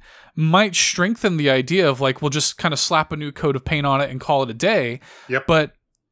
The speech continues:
Speaker 1: I, like, I almost wonder if that would just kind of upset the fans who want something a little more new, who want them to go in and retool some things.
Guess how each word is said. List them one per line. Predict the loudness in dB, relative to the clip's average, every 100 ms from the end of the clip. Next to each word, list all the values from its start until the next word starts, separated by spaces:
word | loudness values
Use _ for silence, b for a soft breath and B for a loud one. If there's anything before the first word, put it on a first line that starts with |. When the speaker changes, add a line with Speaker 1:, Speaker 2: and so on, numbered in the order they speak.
| _
Speaker 1:
I, | -2 0
like, | 0 0
I |
almost | 0 0 0 -2 0
wonder | 0 0 2 2
if | 2 -2
that | 2 0 2
would | -2
just | 0 -2
kind | -2 -4 0
of | 0 -2 -10 b b b _
upset | -2 0 0 2 2 0 -8
the | -6 -6
fans | 0 0 0 -2 -2
who | -2 -2
want | -4 -2 -2 0
something | -2 0 -2 -2
a |
little | 0 0
more | 2 0 0
new, | 0 0
who | -2 -4
want | -2 -2 -2
them | -4
to |
go | -2 0 0
in | -2
and | -2
retool | -4 -4 -4 -4
some | -2 -4 -4
things. | -4 -2 -4